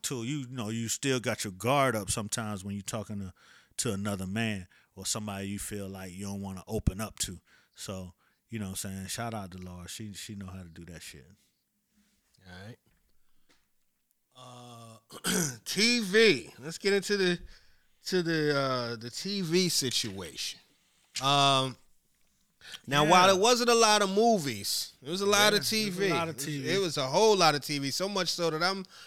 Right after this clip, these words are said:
Speaker 2: I know I'm gonna forget a lot of shit.
Speaker 1: Yeah.
Speaker 2: Uh, yeah.
Speaker 1: Y'all know just from listening to the, to the pod that I, <laughs> I wasn't on, up on a, a lot of it this year,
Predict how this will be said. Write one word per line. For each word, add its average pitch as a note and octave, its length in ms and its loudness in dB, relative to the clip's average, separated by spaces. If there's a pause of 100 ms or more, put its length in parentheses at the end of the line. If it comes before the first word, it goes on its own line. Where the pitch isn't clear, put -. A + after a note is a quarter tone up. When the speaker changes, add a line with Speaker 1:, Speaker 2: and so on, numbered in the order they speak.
(160)
Speaker 2:
I F#3+ 100 0
know F3 320 6
I'm D#3+ 120 2
gonna C3 200 -2
forget A2 360 -6
a G#2 60 -8
lot G2 260 -8
of F2 80 -12
shit. F#2 360 -10 (280)
Speaker 1:
Yeah. A#2 280 -6
Speaker 2:
Uh, A2+ 540 0 (600)
yeah. A2+ 180 -8
Speaker 1:
Y'all D3 360 4
know C#3 320 6
just C3 240 2
from B2 180 0
listening C3 360 2
to C3 160 0
the, A#2 200 0 (120)
to B2 140 -2
the G#2 80 -8
pod A#2+ 400 -2
that G#2+ 100 -6
I, G#2+ 460 -2 (640)
<laughs> G2+ 60 -14 (580)
I C3 120 4
wasn't C3 260 4
on, C3+ 240 4
up C3+ 240 4
on B2 160 4
a, G#2 260 0
a - 20 2
lot B2 300 6
of C3+ 140 6
it B2+ 120 0
this C#3 260 0
year, C#3+ 280 0